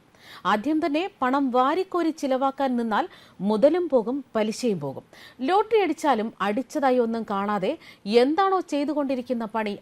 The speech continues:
അത് തന്നെ ചെയ്യുക. കാരണം പണം കയ്യിൽ വരും മുമ്പ് കടം വാങ്ങാൻ തുടങ്ങിയാൽ ഒടുവിൽ പണം കയ്യിൽ കിട്ടുമ്പോൾ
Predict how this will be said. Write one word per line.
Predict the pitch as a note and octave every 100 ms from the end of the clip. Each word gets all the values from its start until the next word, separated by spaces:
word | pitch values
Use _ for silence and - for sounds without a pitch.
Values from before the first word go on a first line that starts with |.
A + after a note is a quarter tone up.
| -
അത് | F#3 G#3+
തന്നെ | A#3 B3
ചെയ്യുക. | A#3+ B3 B3 D4 D#4+ F4
കാരണം | G#4+ E4+ D#4 -
പണം | E4+ A4 G#4
കയ്യിൽ | E4+ D#4+ C#4+
വരും | C4+ C4+
മുമ്പ് | C4+ B3 -
കടം | A3 B3+
വാങ്ങാൻ | C4+ B3+ B3+ A#3+
തുടങ്ങിയാൽ | A3+ A3+ A3+ G#3 C4+
ഒടുവിൽ | G#3+ A#3 D4 D#4 - _
പണം | G#3+ A#3 A#3+ A#3+
കയ്യിൽ | G#3+ C4+ F4 D#4
കിട്ടുമ്പോൾ | D#4 C#4 A3+